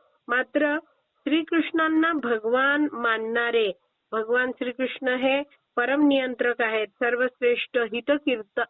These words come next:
हित-, हितकर्ता आहेत, हितचिंतक आहेत असं मानणारे, असं ज्ञान असणारे खूपच कमी लोक आहेत. तर असे हे जे लोक आहेत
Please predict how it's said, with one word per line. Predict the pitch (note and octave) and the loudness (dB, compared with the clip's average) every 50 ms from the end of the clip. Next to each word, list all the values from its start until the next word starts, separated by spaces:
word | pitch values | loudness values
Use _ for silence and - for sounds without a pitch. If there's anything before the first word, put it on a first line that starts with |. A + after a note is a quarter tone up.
| _ | _
हित-, | - - E3+ A#3+ C4 C#4 - D4+ D4+ - _ _ _ _ _ _ _ _ _ _ _ _ _ _ _ _ _ _ - | -14 -8 -4 -2 -2 0 0 -2 -2 -4 _ _ _ _ _ _ _ _ _ _ _ _ _ _ _ _ _ _ -4
हितकर्ता | C4+ C4+ - C#4+ C#4 C#4 - C#4 B3+ B3 - - C#4+ | -4 -2 0 -2 -2 -2 -2 -4 -4 -4 -6 -6 -4
आहेत, | C#4 C4 B3+ A#3+ G#3 A#3+ A#3 A3+ A3+ - | -2 -2 -2 -2 0 2 2 0 0 -2
हितचिंतक | A#3+ A#3+ - C4+ C#4 C4+ _ - C#4+ C4 C4+ C4 - D4+ D4+ D#4 - - | -8 -4 0 0 -2 0 _ -2 -2 0 -2 -2 -2 -4 -4 -4 -4 -4
आहेत | G#3+ A3 A3 G3+ A#3 A3 G#3 _ _ _ _ _ _ _ _ _ - | -4 -4 -2 0 0 0 0 _ _ _ _ _ _ _ _ _ -6
असं | A3 A#3 - D#4 | -4 -4 -2 -2
मानणारे, | C#4+ C#4+ C#4 B3 A#3 A#3 A#3+ A#3+ A#3+ A#3+ A#3+ C4 D4 F#4 G#4 _ _ _ _ _ _ _ _ _ _ - | -2 0 0 0 -2 -2 -2 0 0 0 0 0 -2 -2 -6 _ _ _ _ _ _ _ _ _ _ -10
असं | A3 A3 - C#4+ C#4 | -8 -4 0 0 0
ज्ञान | C4+ A#3+ B3 A#3+ B3+ B3 C4 C4+ C#4 | 0 -2 -2 0 0 0 0 0 0
असणारे | C4 A#3+ - - - A#3 A#3 A#3 A3+ C4 D#4+ E4+ _ | -2 -2 -4 -4 -4 -4 -2 0 0 -2 -2 -2 _
खूपच | _ - C#4 C#4+ - D#4 E4 F#4 - _ _ _ - | _ -2 -2 0 0 -2 -2 -2 -4 _ _ _ -2
कमी | - B3 B3 C4 C#4+ D4+ C#4+ | -2 0 2 2 2 2 2
लोक | C4+ G#3+ G3+ G3 _ - | 2 0 -2 -2 _ -2
आहेत. | A#3+ D4 F4+ - - F#3 F3 F3+ F#3 F#3+ F#3+ F#3+ F#3+ F#3 F#3 F#3 _ _ _ _ _ _ _ _ _ - | 0 0 0 -2 -4 -4 -4 -4 -4 -4 -4 -4 -4 -4 -6 -8 _ _ _ _ _ _ _ _ _ -6
तर | D#4 - - | -6 -4 -2
असे | A#3 A#3+ A#3 - D#4+ D#4 D#4+ D#4+ | -4 -4 0 0 0 2 2 2
हे | D#4+ C#4+ | 2 2
जे | C#4 D4 C4+ C4+ | 2 2 2 2
लोक | B3 A3+ A3 - | 0 0 0 0
आहेत | B3 A#3+ A3+ A3 A3 B3 A#3+ | 0 0 0 2 2 0 0